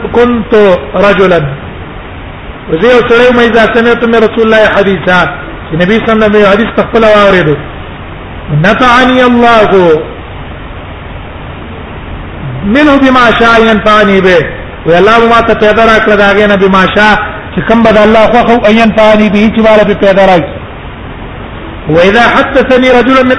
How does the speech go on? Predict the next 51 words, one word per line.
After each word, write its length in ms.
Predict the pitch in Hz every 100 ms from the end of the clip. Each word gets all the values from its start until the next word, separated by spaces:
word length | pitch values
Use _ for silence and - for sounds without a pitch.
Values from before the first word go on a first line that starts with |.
| 240
أصحابه، 480 | 214 233 220 196 170 135 - - - -
او 40 | 160
چې 100 | 165 165
کله 200 | 247 240
ما 140 | 247
ته 100 | 247 247
یو 140 | 226
سړی 140 | 240 254
حدیث 180 | 240 226 240
بیان 200 | 240 240
کړو 100 | 247 233
د 20 |
اصحابو 380 | 208 233 247 247
د 80 | 226
نبي 120 | 226
صلی 160 | 226 226
الله 20 |
علیه 80 | 220
وسلم 120 | 208
نه، 60 | 196 - - - - 226
استحلفت 580 | - 233 160 226 214 233 208
به 140 | 214 208
ما 80 | 202 196
له 40 | 196
قسم 260 | 180 202 190
ورکړم. 360 | 170 - 139 143 - - - - - - - - - - - - - - - - - - - - - - - - 170
د 40 | 160
پاره 220 | 214 233 226
د 20 | 220 226
تاکید 340 | 202 196 226 -
چې 60 | 214
رښتیا 320 | 180 - 262 254
ووایه، 420 | 233 233 233 226 226
قسم 220 | 202 262
وکړه 200 | 254 247 220
ته 60 | 240
رښتیا 240 | 226 - 269
د 60 | 247
رسول 140 | 233 240
الله 160 | 240
نه 80 | 233
اورېدلې 380 | 220 214 202 190 -
دي. 60 | - - - - -
د 20 | 185
پاره 220 | 240 240 220
د 20 | 208 214
تاکید 340 | 202 254 226
غرض 260 | 220 240 220
یې 60 | 208
دا 120 | 196 180
دی. 100 | 160